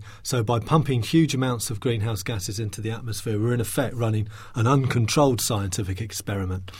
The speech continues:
So there will always be some uncertainty with respect to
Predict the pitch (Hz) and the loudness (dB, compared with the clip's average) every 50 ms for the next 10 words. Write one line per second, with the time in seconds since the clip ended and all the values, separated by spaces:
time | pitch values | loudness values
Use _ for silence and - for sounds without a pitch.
0 | - - - - - - - - - - 120 120 123 127 147 170 180 170 - - | -16 -14 -14 -14 -14 -16 -10 -2 2 4 4 6 6 6 8 8 8 8 6 6
1 | 135 113 - - 147 143 135 127 120 - - - 127 120 120 117 - - 117 113 | 2 2 4 4 4 4 4 4 2 2 2 2 2 2 0 -2 0 0 0 0
2 | 107 - - - - - - 117 107 113 117 - - - 120 - - - - 120 | 0 -2 -8 -16 -18 -4 -2 0 2 2 2 0 0 0 -2 -2 -2 0 0 0
3 | 110 | 0